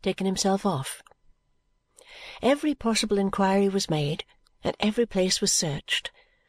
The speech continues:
The brick kilns were examined, the cottages were visited, the two women were particularly questioned, but they knew nothing of him, and nobody could doubt that their wonder was genuine.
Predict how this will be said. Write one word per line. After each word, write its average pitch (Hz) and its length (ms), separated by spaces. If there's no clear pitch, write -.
The - 80
brick 202 320
kilns 160 480
were 156 60
examined, 156 560
the 226 60
cottages 233 520
were 165 80
visited, 165 460
the - 80
two 240 220
women 208 360
were 208 80
particularly 165 600
questioned, 175 580
but 185 120
they 196 160
knew 196 200
nothing 196 320
of 180 140
him, 165 220
and 190 140
nobody 196 320
could 160 200
doubt 208 380
that - 100
their 190 140
wonder 185 260
was 160 140
genuine. 156 560